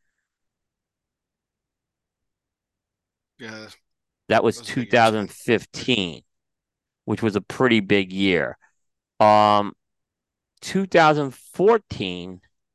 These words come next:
Speaker 2: and again, they didn't ship the same, um, months. Uh, I believe two thousand fourteen was Padron fiftieth, and Ashton Symmetry.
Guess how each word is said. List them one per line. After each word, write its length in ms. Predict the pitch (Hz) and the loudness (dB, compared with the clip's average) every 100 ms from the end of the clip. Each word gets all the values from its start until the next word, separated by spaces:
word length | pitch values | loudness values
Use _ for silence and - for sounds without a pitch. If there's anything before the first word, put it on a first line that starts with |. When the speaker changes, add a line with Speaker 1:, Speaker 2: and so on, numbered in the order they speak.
| _ _ _ _ | _ _ _ _
Speaker 2:
and 80 | 120 | 0
again, 240 | 120 139 | 2 4
they 180 | 120 127 | 4 2
didn't 140 | 107 | 0
ship 380 | - - 160 - | -8 -2 0 0
the 100 | - | -4
same, 540 | 117 - 107 98 95 95 _ - - _ _ _ | -8 -4 -2 -2 -4 -10 _ -20 -20 _ _ _
um, 560 | 107 110 107 107 101 98 _ | 4 6 6 6 2 -2 _
months. 680 | 120 127 135 127 98 101 - _ | -8 -2 4 4 2 -4 -18 _
Uh, 540 | 101 107 104 104 101 - _ _ | 2 2 4 2 0 -2 _ _
I 140 | 110 | -6
believe 420 | 120 117 120 151 | -4 -6 -6 -10
two 160 | 135 156 | -8 -8
thousand 320 | 139 135 123 | 0 0 0
fourteen 840 | 113 - 160 170 - 123 113 110 107 _ _ _ _ _ | -10 -2 -2 -2 -4 -6 -4 -8 -12 _ _ _ _ _
was 240 | 120 123 | 2 2
Padron 480 | - 123 110 127 127 | 2 -4 0 0 0
fiftieth, 800 | - - 139 - 110 101 95 - _ _ _ _ _ _ _ - | -4 -2 -2 -2 -2 -2 -4 -12 _ _ _ _ _ _ _ -4
and 920 | 110 110 110 110 107 104 101 101 98 _ _ _ _ _ _ _ _ _ | -2 0 0 -2 -4 -8 -14 -16 -20 _ _ _ _ _ _ _ _ _
Ashton 400 | 98 104 - 107 | -4 -4 -6 -10
Symmetry. 680 | 92 - 139 110 87 - - | -8 -2 0 0 -4 -10 -14